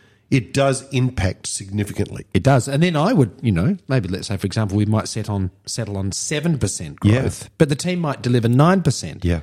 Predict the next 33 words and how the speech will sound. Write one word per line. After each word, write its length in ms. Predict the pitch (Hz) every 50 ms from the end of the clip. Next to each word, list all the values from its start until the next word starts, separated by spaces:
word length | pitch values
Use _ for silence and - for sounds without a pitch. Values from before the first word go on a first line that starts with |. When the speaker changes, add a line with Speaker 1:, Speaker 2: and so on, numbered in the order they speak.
| - - - _ -
Speaker 2:
And 80 | - 127
then 120 | 131 120
they're 120 | 113 101
heroes. 440 | 95 95 104 87 62 55 - - - _ -
Speaker 1:
Yeah. 260 | 101 104 117 120 - -
Speaker 2:
You 80 | 120 117
know, 160 | 127 147 196
they've, 200 | 175 147 131 120
they've 140 | 127 131 117
delivered 380 | 131 127 135 120 120 113 -
two 180 | - - 202 220
percent 380 | 214 208 - - 151 135 127 -
over 240 | 127 139 135 127
budget 480 | 110 92 117 117 113 - 123 117 - - - - - - - -
and 160 | 120 120 117
we're 240 | 120 117 113 104 - - - - _ _ _ _ - -
understocked. 640 | 175 175 151 143 - - - 113 78 - - - - - -
Speaker 1:
That's 260 | 104 - - - -
right. 160 | 85 73 -
Speaker 2:
<laughs> 40 | -
Right? 160 | 135 156 175
What 120 | 175 185
a 40 | 175
wonderful 380 | 147 151 156 156 139 - - 127
place 260 | - - 117 107 -
to 80 | - 95
be 100 | 98 104
Speaker 1:
Yeah. 180 | 101 92 87 98
Speaker 2:
when 100 | 101 101
you're 120 | 98 98
a 40 | 95
retailer. 440 | 110 131 127 - 110 85 78 85 -
So 240 | - - 139 131